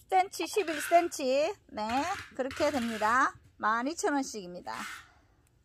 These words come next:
다음 바손초라가 하나 있어요. 네, 바손초라 십육 센치 가량 됩니다. 엄청 따글따글해요. 굳혀진 아이입니다.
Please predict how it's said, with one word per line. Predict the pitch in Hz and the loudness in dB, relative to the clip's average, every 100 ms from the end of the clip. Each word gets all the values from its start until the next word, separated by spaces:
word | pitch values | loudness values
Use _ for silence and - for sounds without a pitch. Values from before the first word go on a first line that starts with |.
| _ _ - - - - - - - - - - - | _ _ -20 -20 -20 -20 -20 -14 -12 -10 -10 -12 -6
다음 | - 254 311 359 370 320 | 2 4 4 2 -2 -2
바손초라가 | 302 330 339 302 311 277 269 | 2 2 2 -2 0 0 0
하나 | 330 349 | -2 -2
있어요. | 277 - 214 220 247 233 208 _ | -2 0 2 6 6 4 0 _
네, | 190 185 196 | -8 -6 -4
바손초라 | 233 220 214 - 202 180 185 220 | -2 -2 -4 -4 -4 -4 -4 -6
십육 | 262 359 349 247 - | -6 -6 -6 -8 0
센치 | - 349 392 | 6 6 4
가량 | 269 208 185 | -2 -2 -4
됩니다. | 180 180 175 175 185 | -8 -10 -8 -8 -8
엄청 | 196 196 208 - 269 226 | -6 -6 -6 -4 -4 0
따글따글해요. | 269 311 269 214 180 | 0 0 0 0 -2
굳혀진 | - - 240 202 | -6 -4 -4 -4
아이입니다. | 175 185 175 170 196 | -8 -8 -10 -6 -6